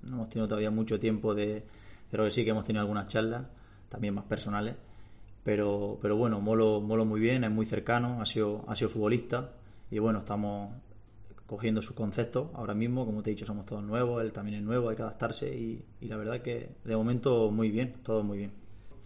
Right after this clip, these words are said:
Sí, me parece un club de, de superior categoría, la verdad que está todo estructuralmente muy bien y lo tenemos todo, tenemos todos los medios posibles para crecer.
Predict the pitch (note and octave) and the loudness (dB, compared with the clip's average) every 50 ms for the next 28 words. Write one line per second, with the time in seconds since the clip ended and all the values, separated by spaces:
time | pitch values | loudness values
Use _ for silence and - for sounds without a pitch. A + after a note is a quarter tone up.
0 | - - - - E3 E3+ C3 G#2+ G2+ A2 A2 A2+ - A#2+ A2 - - A2+ G#2+ G#2 | -18 -14 -8 -4 -2 0 0 0 2 2 2 2 2 2 0 2 2 2 2 4
1 | G#2+ G#2+ G2+ G2+ G#2 G#2 - - - - G#2+ A2 G#2+ A#2 G#2+ G#2 G2+ G#2 A2+ - | 4 2 2 2 0 -4 -8 -10 -6 -2 2 2 2 2 2 2 2 2 2 2
2 | G#2 G2 G2+ G2 G2+ G2+ A#2+ A#2+ G#2+ - - - - - - - - - A#2+ A#2+ | 2 0 0 0 0 2 2 2 0 0 -4 -12 -16 -16 -18 -16 -12 -10 -10 -8
3 | B2+ B2+ A2 G#2+ G#2+ G#2 - - A2 G2 G#2+ G#2+ G#2 G#2+ G#2 G#2 A2 G#2+ - A2 | -6 -4 -4 -2 -2 -4 -2 -2 -4 -2 0 0 0 0 -2 -4 -6 -6 -8 -8
4 | G2+ - A2+ G#2 G#2 G2+ G#2 G#2 G2 - G2+ G2+ G2+ - - - - - - G#2+ | -6 -4 -2 -2 -2 -2 -2 -4 -4 -4 -4 -6 -6 -8 -10 -14 -14 -10 -6 -2
5 | G#2 G#2 G2+ G#2 A2 A#2+ B2 B2 B2 A#2+ A2+ G#2+ G#2 G#2+ G2+ - G#2+ A2+ A2 A2 | 0 0 2 2 2 2 2 0 -2 -2 -2 -2 -2 -2 -4 -4 -4 -2 0 0
6 | G2+ G2+ - - A2+ G#2 G#2 G#2 G#2 G2+ - - - - - - - - - - | -2 0 0 2 2 2 2 0 -2 -4 -6 -12 -16 -16 -16 -14 -16 -16 -16 -18
7 | - - - - - A2+ B2+ C3 A#2 - - - - C#3 C#3+ D3 C#3 B2+ B2+ C3 | -18 -20 -12 -6 -2 0 2 2 0 0 0 4 8 8 10 10 10 8 8 8
8 | C#3 C3+ B2+ - C3 A#2 - C3+ C3+ C#3 C#3+ D#3 E3 - - - - - - - | 6 4 4 4 4 4 4 4 4 4 4 2 0 -2 -8 -14 -16 -16 -16 -6
9 | - - A2 G#2+ G#2 G#2 G#2 G2+ F#2+ A#2+ A2+ A2 A2 - - | 0 2 2 4 4 2 0 0 2 4 4 4 2 0 -12